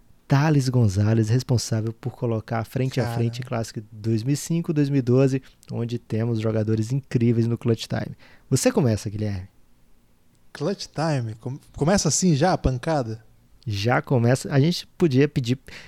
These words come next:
Speaker 1: Isso aqui, se fosse, fosse um campeonato armado, Guilherme, a gente podia guardar isso aqui pro último quarto, né? Porque seria sinistro.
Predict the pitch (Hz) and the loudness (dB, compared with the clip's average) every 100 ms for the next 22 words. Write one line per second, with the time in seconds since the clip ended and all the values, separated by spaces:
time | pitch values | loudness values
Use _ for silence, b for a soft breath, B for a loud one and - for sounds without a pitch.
0 | B 269 262 156 139 - 151 139 123 113 | B 0 2 4 4 4 6 6 6 4
1 | 95 101 - - 160 - 127 110 - 240 | 2 -4 -6 0 0 4 2 2 2 4
2 | 240 196 151 113 135 196 127 107 104 107 | 6 6 6 6 6 6 4 4 2 0
3 | 127 190 - 165 175 190 196 202 208 208 | 0 -2 0 2 4 4 2 0 0 -2
4 | 202 240 - 247 - 135 151 - 127 170 | 0 -2 -2 -4 -2 0 0 -4 -8 -8
5 | 170 - 185 196 - 202 143 165 - | -8 -4 -2 -2 -4 -4 0 0 -2